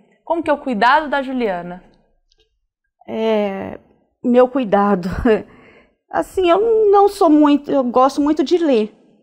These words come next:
Speaker 2: né? Procuro bastante ler, acho que, é, desliga um gen-, um pouco do foco, a gente, a cabeça parece que desliga. Você lê um pouco,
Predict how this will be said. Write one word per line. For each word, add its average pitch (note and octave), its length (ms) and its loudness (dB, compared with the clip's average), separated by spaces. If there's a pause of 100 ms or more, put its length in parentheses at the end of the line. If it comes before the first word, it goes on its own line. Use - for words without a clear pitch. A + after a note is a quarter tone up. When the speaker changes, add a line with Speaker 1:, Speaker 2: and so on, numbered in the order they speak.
(160)
Speaker 2:
né? A3 240 -6
Procuro G#3+ 360 -14
bastante G3+ 520 -12
ler, G#3+ 560 -2
acho G#3+ 160 -6
que, A3 160 -14 (640)
é, G3 480 -8 (120)
desliga A3+ 540 -4
um A3 60 -4
gen-, G#3 280 -8 (200)
um A3+ 100 -6
pouco A3 480 0
do G3+ 240 -14
foco, A3+ 500 0
a G#3+ 40 -6
gente, A3+ 280 -6 (380)
a - 80 -20
cabeça G#3+ 480 0
parece G#3+ 240 -8
que B3 80 -8
desliga. A3+ 560 -6 (320)
Você G#3+ 240 -4
lê G3 260 0
um A3 120 -4
pouco, A3+ 560 -6